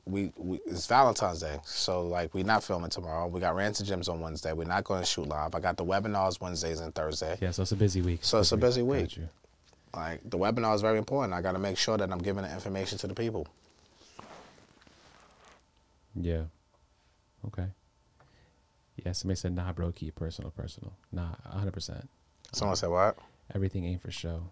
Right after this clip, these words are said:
Speaker 2: That's a fact, but, you know, I mean, he's human, so, I mean, there's <laughs> nothing wrong with putting out, you know, certain things.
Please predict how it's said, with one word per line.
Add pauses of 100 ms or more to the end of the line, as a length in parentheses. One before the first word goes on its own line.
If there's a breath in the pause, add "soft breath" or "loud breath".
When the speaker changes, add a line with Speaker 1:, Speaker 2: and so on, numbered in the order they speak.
(140)
Speaker 2:
That's
a
fact,
but,
you
know, (480)
I
mean, (420)
he's
human,
so,
I
mean, (600)
there's
<laughs>
nothing
wrong
with (480 soft breath)
putting
out, (840)
you
know,
certain
things.